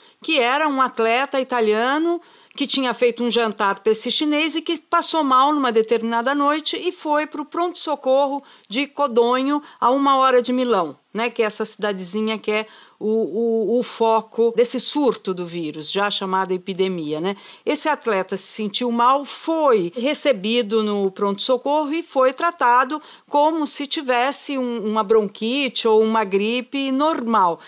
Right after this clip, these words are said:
Isso foi o que o primeiro-ministro quis dizer, que o hospital, ao invés de não aceitar as pessoas, ele tratou as pessoas. E isso fez com que o vírus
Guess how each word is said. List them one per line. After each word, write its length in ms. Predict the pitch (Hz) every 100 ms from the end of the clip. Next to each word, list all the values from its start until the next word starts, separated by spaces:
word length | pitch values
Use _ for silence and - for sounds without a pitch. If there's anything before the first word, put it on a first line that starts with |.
| - _
Isso 400 | - 311 - 214
foi 300 | 202 208 196
o 60 | 185
que 140 | -
o 60 | 202
primeiro-ministro 840 | 190 196 190 190 190 190 190 - 196
quis 260 | 202 185
dizer, 480 | 165 185 165 160 147 - - _
que 120 | -
o 100 | 285
hospital, 800 | 254 - 208 202 262 269 233 175 - -
ao 160 | 233
invés 500 | 233 214 254 262 226
de 140 | 240 233
não 380 | 233 302 349
aceitar 500 | 330 - 269 240 240
as 140 | 226 -
pessoas, 600 | 220 202 285 285 262 226
ele 320 | 240 262 269
tratou 520 | - 320 302 - 302
as 120 | 320
pessoas. 800 | - 320 - 277 285 269 180 - - - 262
E 160 | 294
isso 240 | 311 - 339
fez 320 | 294 294 -
com 120 | 311
que 140 | 302
o 100 | 330
vírus 560 | 262 262 294 311 294 -